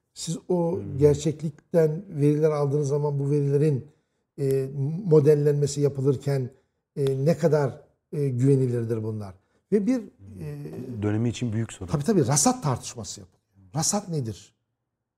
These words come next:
Speaker 1: Gökyüzünü rasat etmek nedir tartışması var. Urdi Metin yazıyor, bununla alakalı Kutbuddin Şirazi yazıyor. Ve bu sefer şey üzerine, ziçler üzerinde tartışmaya başlıyorlar. Tusi'nin, e, Meraga'da hazırladığı ziç,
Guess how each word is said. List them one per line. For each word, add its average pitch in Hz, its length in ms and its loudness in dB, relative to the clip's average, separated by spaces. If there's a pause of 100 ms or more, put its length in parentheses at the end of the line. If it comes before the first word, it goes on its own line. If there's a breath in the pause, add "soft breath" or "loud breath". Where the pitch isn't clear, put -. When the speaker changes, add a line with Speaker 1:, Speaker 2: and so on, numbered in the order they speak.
(140)
Speaker 1:
Gökyüzünü 160 520 0
rasat 131 300 -4
etmek 131 360 -4
nedir 127 260 -4
tartışması 107 600 -14
var. 160 140 -12 (400)
Urdi 139 340 0
Metin 135 380 -6
yazıyor, 131 420 -6
bununla 131 220 -8
alakalı 131 440 -14
Kutbuddin 127 420 -14
Şirazi 131 460 -10
yazıyor. 165 320 -6 (480 soft breath)
Ve 175 120 2
bu 254 60 0
sefer 254 380 0 (160)
şey 254 260 0
üzerine, 160 260 2
ziçler 151 380 0
üzerinde 180 360 2
tartışmaya 147 460 -4
başlıyorlar. 98 460 -16 (800)
Tusi'nin, 147 640 0 (500)
e, 135 380 -6
Meraga'da 143 400 2
hazırladığı 120 440 -4
ziç, 147 420 -4